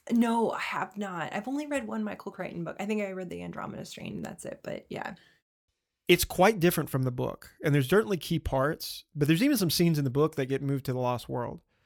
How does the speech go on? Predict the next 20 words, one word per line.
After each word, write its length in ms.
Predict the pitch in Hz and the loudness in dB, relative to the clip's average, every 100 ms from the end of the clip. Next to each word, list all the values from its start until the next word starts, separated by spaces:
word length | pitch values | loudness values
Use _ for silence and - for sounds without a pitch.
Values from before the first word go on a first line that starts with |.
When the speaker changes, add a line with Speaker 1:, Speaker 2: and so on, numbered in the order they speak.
| _ _ _ _ - | _ _ _ _ 4
Speaker 2:
But 380 | 147 139 - - _ _ | 8 8 4 -2 _ _
he 240 | _ - 196 | _ -2 0
changed 420 | - 240 262 - | 2 4 4 2
quite 240 | 170 156 | 2 2
a 40 | 120 | 2
bit. 540 | 123 139 - - - _ _ _ - | 0 0 -2 -14 -20 _ _ _ -10
The 120 | 214 | -8
characters 440 | - 156 170 165 143 | 2 4 4 2 0
are 40 | |
different. 720 | 135 135 - 131 127 123 - _ | 2 0 0 0 0 -4 -12 _
Hammond 400 | - 147 151 143 | 2 4 6 4
is 100 | 131 | 4
wearing 240 | 127 123 | 2 0
a 40 | 110 | -2
suit, 480 | - 147 135 135 - | 0 4 4 4 -2
and 80 | |
he's 100 | 113 | -6
kind 180 | - 139 | -2 -2
of 80 | 117 | -2
a 100 | 107 | -6